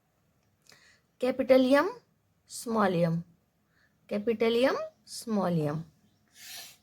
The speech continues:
कॅपिटल एन, स्मॉल एन. कॅपिटल एन, स्मॉल एन.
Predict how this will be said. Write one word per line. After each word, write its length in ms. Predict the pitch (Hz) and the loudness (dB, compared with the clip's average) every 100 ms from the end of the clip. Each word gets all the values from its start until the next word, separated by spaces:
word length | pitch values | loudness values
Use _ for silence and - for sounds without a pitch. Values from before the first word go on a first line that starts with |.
| _ _ _ _ _ _ _ _ _ _ _ _ - | _ _ _ _ _ _ _ _ _ _ _ _ -6
कॅपिटल 440 | 233 240 226 240 | -2 0 2 2
एन, 260 | 240 269 453 523 _ _ _ _ _ _ _ | 4 4 4 -4 _ _ _ _ _ _ _
स्मॉल 440 | - 233 226 202 180 | -12 -4 2 4 4
एन. 300 | 165 165 165 - _ _ _ _ | 2 0 -4 -10 _ _ _ _
कॅपिटल 440 | 220 208 226 226 233 | -10 -6 -4 -4 0
एन, 200 | 277 440 587 _ _ | 0 0 -4 _ _
स्मॉल 520 | - 233 208 185 170 | -16 -6 -2 0 0
एन. 220 | 156 | -4